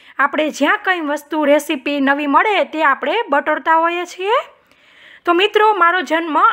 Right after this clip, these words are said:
આણંદમાં થયેલો. મારા દાદા ધોવારણ જોબ કરતા હતા, એટલે અમે વેકેશનમાં તેરથી ચૌદ વર્ષ સુધી ત્યાં, દાદા રિટાયર્ડ થયા ત્યાં સુધી અમે જતા. અને જ્યારે બા રસોઈ બનાવતા ત્યારે બાજુમાં ઊભા રહીને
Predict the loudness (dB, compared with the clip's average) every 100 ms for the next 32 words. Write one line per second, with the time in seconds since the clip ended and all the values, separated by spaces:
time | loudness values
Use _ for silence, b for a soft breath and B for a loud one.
0 | 2 0 0 0 -4 -4 -4 -2 2 4
1 | 2 0 -14 b b b b 0 0 2
2 | 2 2 2 0 -2 -2 0 -2 -2 -2
3 | 0 -4 0 0 0 0 2 2 0 -6
4 | -4 -4 -2 -2 -2 -2 -2 -2 2 2
5 | 0 0 -2 -2 -8 -4 0 2 2 0
6 | -2 -4 -2 2 2 0 b b b b
7 | _ 0 2 0 -2 -2 0 -4 -4 -4
8 | -4 0 0 0 0 0 -2 -4 -4 -2
9 | -4 -6 -4 -2 0 2 2 2 -8 b
10 | b b b b -4 -4 0 0 0 2
11 | 2 2 -4 -6 -4 2 2 2 0 0
12 | -2 -4 0 -2 -2 0 0 2 0 2
13 | 0 -2 -4 -6